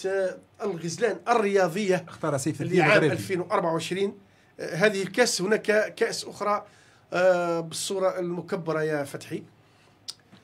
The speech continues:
Speaker 1: آه، شكون اختار الكأس وشراها يعني و-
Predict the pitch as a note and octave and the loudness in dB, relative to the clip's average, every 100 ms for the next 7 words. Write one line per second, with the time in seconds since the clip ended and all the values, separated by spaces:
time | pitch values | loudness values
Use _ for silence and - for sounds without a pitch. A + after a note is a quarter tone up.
0 | _ _ _ _ _ _ - - - - | _ _ _ _ _ _ -20 -14 -10 -2
1 | F#4+ D#4 - D#4 E3+ C#3 C3 C3+ - E3+ | 2 2 0 -2 -2 -4 -10 -10 -8 -8
2 | - D3+ - D#3+ C3 B2 A2+ A#2 A#2 A#2 | -8 -8 -4 -2 -4 -8 -10 -14 -14 -18
3 | B2+ | -20